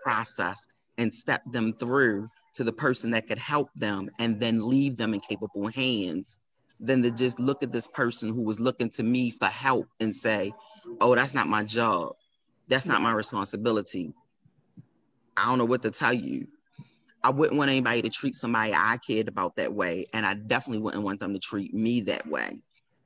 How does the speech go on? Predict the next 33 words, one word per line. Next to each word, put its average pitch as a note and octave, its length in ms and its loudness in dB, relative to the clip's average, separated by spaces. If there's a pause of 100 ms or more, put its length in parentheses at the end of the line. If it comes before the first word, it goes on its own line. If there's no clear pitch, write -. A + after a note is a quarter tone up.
(260)
I'm D#3 200 4
not D#3+ 220 0
sure D3 360 2
what D#3+ 140 -4
the - 140 -4
answer C#3+ 380 0
is, C#3+ 440 0 (240)
but A2+ 160 -2
give C#3+ 160 4
me D3 120 4
a C#3 60 4
moment B2+ 420 4
and A2 140 0
let A2 160 0
me A#2 120 0
find G#2+ 400 0
out. F#2 240 2 (100)
In A#2 160 -2
other C3+ 200 2
words, B2 360 2
stay D3+ 320 2
in D3+ 140 0
this C#3+ 260 -2
safe C#3 220 0
space, - 720 -2 (720)
and A#2 360 0 (160)
I'm C#3 380 4
gonna B2 180 0
do A#2 160 -2
the A2 60 -2
work A2 320 -2
for - 180 -2
you G2 420 -2